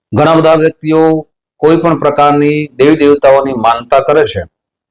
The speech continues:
અને પછી માનતા ભૂલી જાય અને પછી જીવનમાં દુઃખ આવે એટલે એમ થાય કે આ માનતા મેં કદાચ કરી હશે, હું ભૂલી ગયો છું,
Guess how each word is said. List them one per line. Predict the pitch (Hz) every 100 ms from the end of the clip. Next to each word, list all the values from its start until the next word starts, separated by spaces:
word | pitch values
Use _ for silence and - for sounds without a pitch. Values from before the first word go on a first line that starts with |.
| _ _ -
અને | 139
પછી | 147 147
માનતા | 147 127 147 143 139
ભૂલી | 98 123 180 123
જાય | 104 92 _ _ _ _ _ _ -
અને | 147
પછી | 143 147 170
જીવનમાં | 127 139 160 156 147 - -
દુઃખ | - - 156
આવે | 180 120 95 _ _ _ _
એટલે | 143 147 156
એમ | 151 143
થાય | 147 147
કે | 151
આ | - 135
માનતા | 135 139 151 147 147 139 131
મેં | 135
કદાચ | 139 143 139
કરી | - 170 156
હશે, | 117 120 95 -
હું | 117 127
ભૂલી | 113 156 156
ગયો | 139 117 107
છું, | 104